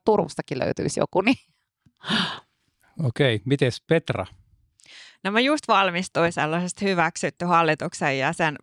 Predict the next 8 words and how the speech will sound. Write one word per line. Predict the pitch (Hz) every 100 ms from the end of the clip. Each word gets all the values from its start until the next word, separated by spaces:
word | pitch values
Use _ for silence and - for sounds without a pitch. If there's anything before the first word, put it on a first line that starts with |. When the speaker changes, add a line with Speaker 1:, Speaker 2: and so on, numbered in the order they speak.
| _
Speaker 3:
pro-koulutuksesta | - 185 160 139 - 170 156 156 156 139 - 190 - 160
viime | 165 165 156 160
perjantaina | 170 180 180 147 151 165 - 82 82 78
ja | - -
Speaker 2:
Onnittelut. | 117 107 92 - 104
Speaker 1:
Uu, | 370 381 208
onnea. | 233 220 220
Speaker 3:
Kiitos, | 220 220 214